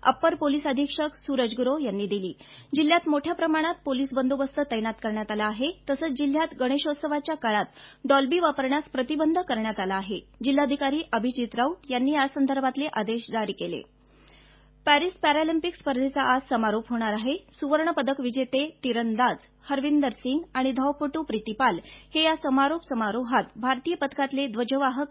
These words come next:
असणार आहेत. या स्पर्धेत एकूण एकोणतीस पदकांची कमाई करत भारतानं पदक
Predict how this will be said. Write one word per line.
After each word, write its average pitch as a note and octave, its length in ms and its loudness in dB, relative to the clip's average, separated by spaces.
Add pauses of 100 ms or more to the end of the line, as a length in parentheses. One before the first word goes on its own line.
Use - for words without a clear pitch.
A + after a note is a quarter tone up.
असणार G3 360 -4
आहेत. F#3 260 -8 (560)
या C#4 100 4
स्पर्धेत D#4 400 2 (140)
एकूण C4+ 280 2
एकोणतीस D4 540 2
पदकांची C4+ 640 -2 (240)
कमाई A3 260 0
करत A#3 320 -2 (600)
भारतानं D4+ 460 2
पदक D4+ 440 0